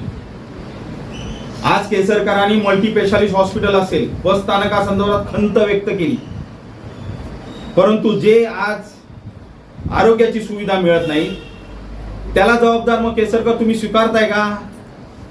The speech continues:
त्यांचा सगळा होणारा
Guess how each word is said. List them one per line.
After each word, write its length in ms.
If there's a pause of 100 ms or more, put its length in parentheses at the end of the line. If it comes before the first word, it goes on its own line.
(1800)
त्यांचा 400
सगळा 440
होणारा 300